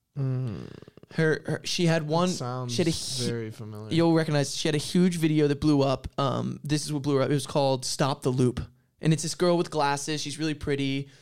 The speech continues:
Speaker 2: She kinda looks like maybe, like, Middle Eastern type, like, um, na-, like,
Speaker 1: She sounds
Speaker 2: ethnicity.
Speaker 1: really familiar.
Speaker 2: And she wears, like, a hoodie. And she goes, like, "Stop the loop." And then, like, she goes and does her whole video. And then, like, at the, right at the end, it, like, goes into a segue to, like,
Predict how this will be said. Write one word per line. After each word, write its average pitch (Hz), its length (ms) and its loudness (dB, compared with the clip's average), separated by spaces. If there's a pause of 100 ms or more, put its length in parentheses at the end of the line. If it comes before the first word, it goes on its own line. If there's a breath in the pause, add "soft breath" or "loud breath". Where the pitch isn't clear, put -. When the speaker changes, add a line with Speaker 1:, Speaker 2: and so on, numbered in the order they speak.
Speaker 2:
She - 160 -10
kinda 170 220 -2
looks 165 240 -4
like 160 160 -2
maybe, 147 220 -2
like, 143 140 -2
Middle 139 280 0
Eastern 156 500 -2
type, 156 320 -4
like, 135 280 -4
um, 131 460 -4
na-, 143 260 -6 (100)
like, 139 160 -4
Speaker 1:
She 139 120 -2
sounds 131 360 -4
Speaker 2:
ethnicity. 127 200 -4
Speaker 1:
really 120 120 -2
familiar. 123 400 -12 (200)
Speaker 2:
And 170 240 -2
she - 140 -4
wears, 175 220 -2
like, 165 140 -6
a - 20 -10
hoodie. 170 220 -6
And 160 100 -8
she 151 80 -12
goes, 151 140 -10
like, 127 100 -10 (200)
"Stop 131 420 -12
the 127 80 -14
loop." 127 280 -8
And 143 120 -12
then, 131 80 -12
like, 127 160 -12
she 151 140 -12
goes 135 320 -8
and 131 80 -12
does 139 180 -10
her 131 60 -12
whole 143 180 -8
video. 135 500 -8
And 139 100 -8
then, 131 140 -8
like, 135 220 -14
at 151 160 -8
the, - 100 -12
right 151 160 0
at 151 80 -8
the - 160 -8
end, 139 300 -10
it, 147 100 -6
like, 143 240 -16 (160)
goes 143 240 -2
into 147 200 -8
a - 20 -6
segue 139 480 -6
to, 139 100 -14
like, 139 240 -14